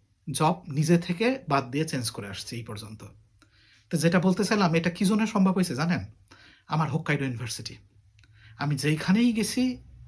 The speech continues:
তারা আমাকে ইভ্যালুয়েট করছে, যেইখানেই গেছি। তা আপনাদের আমি, আমি যেহেতু আমার এই অভিজ্ঞতাটা আছে, আপনাদের আমি বলতে চাই, আপনি একটা কোকুরিৎসু যদি ইউনিভার্সিটিতে যেতে চান, এজিইউ মা-, মাধ্যমে আপনি একটা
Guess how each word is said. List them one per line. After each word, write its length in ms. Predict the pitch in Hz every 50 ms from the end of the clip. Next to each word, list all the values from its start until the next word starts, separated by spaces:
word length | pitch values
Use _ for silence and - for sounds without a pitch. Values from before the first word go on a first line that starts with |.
| - - - - - -
তারা 180 | - 135 131 127
আমাকে 260 | 123 123 120 - 120
ইভ্যালুয়েট 340 | 113 110 113 - 107 107 -
করছে, 380 | - 113 - - - 120 117 - - - - - - - - - - -
যেইখানেই 520 | - - 156 147 151 - - - 190 180 -
গেছি। 340 | - 110 - - 170 - - - - - - - - - -
তা 100 | - 156
আপনাদের 380 | 143 - - 165 160 175 180 175
আমি, 320 | 170 160 175 185 190 185 - - - - - - -
আমি 200 | 147 156 170 170
যেহেতু 320 | 160 175 180 175 175 185
আমার 180 | 165 165 175 170
এই 80 | 156
অভিজ্ঞতাটা 580 | 139 131 - 175 165 170 190 185 190 175 175 156
আছে, 520 | - 107 123 - - - 180 - - - - _ _ _ _ _ _ _
আপনাদের 360 | - - - - 156 147 151
আমি 160 | 151 151 160 139
বলতে 300 | 135 131 123 - 135 123
চাই, 260 | - 160 185 240 254 - - _ _ _ _ _ _ -
আপনি 460 | 143 143 - 147 165 214 254 254 - _ _ _ _ _ _ _ _ _ _ _ _ _ _ _ -
একটা 220 | - 170 - 180
কোকুরিৎসু 560 | - - 180 170 - 233 208 - - - 175
যদি 200 | 135 123 156 180
ইউনিভার্সিটিতে 600 | 190 170 175 170 196 196 - - 226 208 - 214
যেতে 240 | 175 170 165 165 170
চান, 240 | 156 - 180 226 247 - - - - - - - _ _ - -
এজিইউ 760 | - 156 160 170 165 - - 127 - 170 165 156 156 170 190 185 -
মা-, 260 | - 151 151 151 151 143
মাধ্যমে 540 | 143 139 127 117 120 143 147 196 262 277 - -
আপনি 240 | 139 147 - 143
একটা 380 | 135 113 110 - - 196 233 254